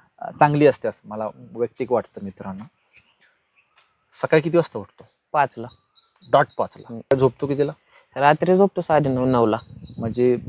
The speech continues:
Speaker 1: झोप व्यवस्थित
Speaker 2: हां,
Speaker 1: होते, कारण
Speaker 2: व्यवस्थित.
Speaker 1: बॉडी करताना
Speaker 2: झोप महत्वाची.
Speaker 1: खूप महत्वाची. एकदा सांग, म्हणजे अनेक जण रात्रीच्या दोन दोन वाजेपर्यंत मोबाईल बघतात, त्या पोरांना सांग
Speaker 2: नाही.
Speaker 1: जरा काहीतरी सल्ला.
Speaker 2: ते मोबाईल नऊच्या पुढे बघितलाच नाही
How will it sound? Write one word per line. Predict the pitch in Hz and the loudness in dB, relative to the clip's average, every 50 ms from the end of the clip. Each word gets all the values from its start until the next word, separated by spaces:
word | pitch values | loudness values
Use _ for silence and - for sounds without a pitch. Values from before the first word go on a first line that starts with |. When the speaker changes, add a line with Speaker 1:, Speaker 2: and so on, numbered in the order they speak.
| 127 120 | -4 0
Speaker 1:
झोप | 131 131 127 139 | 0 0 4 6
व्यवस्थित | 139 143 143 131 - 135 120 120 | 8 8 8 6 4 -2 -4 -2
Speaker 2:
हां, | 120 120 | -2 -2
Speaker 1:
होते, | 110 110 | -4 -4
कारण | 110 110 110 | -4 -2 -2
Speaker 2:
व्यवस्थित. | 123 131 139 135 | -2 -2 0 2
Speaker 1:
बॉडी | 135 135 131 139 135 | 4 4 4 4 4
करताना | 139 143 139 139 135 135 - 143 143 156 196 214 - - - - - - - - - 139 | 2 2 2 2 -2 -2 0 0 0 0 -2 -4 -8 -14 -20 -20 -20 -20 -20 -16 -6 0
Speaker 2:
झोप | 139 143 139 - 143 | 2 2 2 2 0
महत्वाची. | 139 135 - - 110 110 113 123 - - | -2 -4 -4 -4 -6 -6 -8 -10 -8 -8
Speaker 1:
खूप | 135 131 135 | -8 -6 -6
महत्वाची. | 123 110 - _ - 104 - - 135 | -8 -10 -10 _ -18 -18 -6 -4 -2
एकदा | 127 139 139 | 2 2 2
सांग, | 131 - 147 139 139 135 127 | 2 2 2 0 0 0 -2
म्हणजे | 123 123 131 | 0 2 2
अनेक | 131 127 127 135 139 135 | 2 2 2 2 2 2
जण | 131 143 139 135 | 2 0 2 2
रात्रीच्या | 139 123 - 131 127 120 139 135 | 2 0 0 -2 0 2 2 2
दोन | 131 139 131 123 120 | 4 2 2 2 0
दोन | 131 139 | 0 0
वाजेपर्यंत | 135 131 123 123 135 135 131 | 2 2 2 2 2 2 2
मोबाईल | 139 139 131 117 127 131 | 2 0 2 4 4 4
बघतात, | 127 127 120 - 127 120 - | 4 2 0 0 -4 -4 -2
त्या | - 127 | -4 -2
पोरांना | 131 139 139 131 131 135 135 | 0 2 2 2 2 0 0
सांग | 143 135 | 2 2
Speaker 2:
नाही. | 139 143 | 2 4
Speaker 1:
जरा | 135 123 117 113 | 2 2 2 0
काहीतरी | - 113 110 - 113 | -2 -6 -8 -8 -10
सल्ला. | - - 110 110 110 - _ _ _ _ _ _ _ - | -12 -12 -12 -14 -14 -16 _ _ _ _ _ _ _ 4
Speaker 2:
ते | 170 175 196 202 196 202 196 196 202 196 190 - _ _ _ - | 6 8 8 8 8 8 8 6 6 4 2 0 _ _ _ -2
मोबाईल | 151 156 170 180 185 180 190 196 208 | 4 8 8 8 10 10 10 8 8
नऊच्या | 202 196 196 190 185 190 190 | 8 6 4 4 6 4 4
पुढे | 185 185 185 175 | 6 6 6 6
बघितलाच | 180 180 180 180 170 175 170 165 165 | 6 6 6 6 6 6 6 6 4
नाही | 156 139 | 4 0